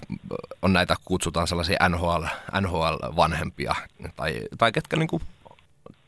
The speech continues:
elää sitä omaa elämäänsä niinku vanhem-, ö, lapsien kautta,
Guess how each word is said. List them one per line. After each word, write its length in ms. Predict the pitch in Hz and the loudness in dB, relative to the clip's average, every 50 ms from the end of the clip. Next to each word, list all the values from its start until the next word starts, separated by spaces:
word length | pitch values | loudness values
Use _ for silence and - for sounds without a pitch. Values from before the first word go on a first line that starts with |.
| _ _ _ - - - - 127 - - | _ _ _ -16 -14 -10 -8 -4 2 4
elää 300 | 180 190 190 175 143 127 | 6 6 8 6 6 6
sitä 220 | 131 120 117 117 | 4 2 2 2
omaa 420 | - 139 151 156 139 117 101 92 - | 4 4 4 4 4 4 4 4 2
elämäänsä 560 | 104 104 101 98 87 85 82 85 - - 80 | 2 4 4 4 2 2 0 0 0 -2 -2
niinku 180 | 90 82 85 | -4 -4 0
vanhem-, 360 | 90 95 92 92 90 90 71 - _ - | 2 4 4 4 2 -2 -6 -8 _ -6
ö, 280 | 76 92 92 90 87 - - - | -4 -2 0 -2 -2 -4 -4 0
lapsien 380 | - 127 127 - - - 90 80 | 2 2 4 4 2 -2 -4 -2
kautta, 400 | 80 80 80 - - _ - | -2 -2 -4 -4 -6 _ -20